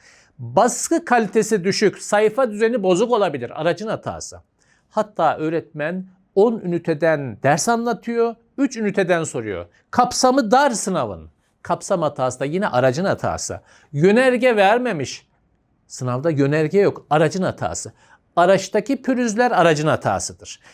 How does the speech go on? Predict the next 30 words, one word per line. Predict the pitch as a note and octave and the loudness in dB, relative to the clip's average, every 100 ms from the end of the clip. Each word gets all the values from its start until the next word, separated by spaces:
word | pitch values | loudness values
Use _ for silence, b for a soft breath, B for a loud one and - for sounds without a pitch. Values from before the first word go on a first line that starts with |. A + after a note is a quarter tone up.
| b | b
Yani | F3+ A3+ F#3 B2+ B B _ | 2 4 2 -2 B B _
ölçmede | F#3 G3 - A3+ A3 | 2 2 0 2 4
hata | E3+ F3 A3 B3 B3+ | 2 2 2 0 2
kaynağı | A3+ G3 F#3+ E3+ | 2 2 2 0
analizi | E3+ F3+ E3+ F3+ | 2 0 0 0
yaparken | F3 B3 A#3+ A3+ | 0 -2 -2 -2
ölçme | G3 F#3+ - G3+ | 0 0 0 -2
anına | F#3 F#3 F3+ | 0 0 0
bakın. | C3+ - F#2 F2+ b | 0 -4 -10 -16 b
O | - | -2
an | F3 D#3+ | 0 0
araçtan | D3 C#3 - D3+ | -2 -4 -4 -6
geliyor. | C#3+ G2 D#2+ D#2+ - | -4 -8 -10 -14 -10
O | - F#3+ | -2 0
an | F3+ | 2
ölçmeci | D#3+ - D#3 C3 C#3 | 0 -2 -6 -2 2
yok | A#2 - | 2 0
orada. | F2+ - A#2+ | -6 -6 -6
Dikkat | D3 B2 E2+ | -6 -6 -6
edin. | - F#2+ b b | -8 -16 b b
Ölçmeci | G#3+ A3 A3+ A#3 | 0 0 -4 -6
ne | B3+ | -4
zaman | G#3+ F#3 | -2 0
hata | D#3 D3+ D3 C#3 | -2 0 -2 -2
karıştırıyor? | C#3 C#3 - G3+ C4 | -6 -6 -8 -12 -12
Puanlama | - A#3 G#3+ G#3 G3+ | 0 2 4 2 2
yaparken, | G3 F#3 F#3+ E3 D3+ | 4 2 2 0 -2
yani | D3+ F#3 G3+ | -2 0 2
ölçme | F3+ C#3+ E3+ | 0 0 -2
yaparken. | B2+ - F2+ D#2+ - | -4 -4 -8 -10 -20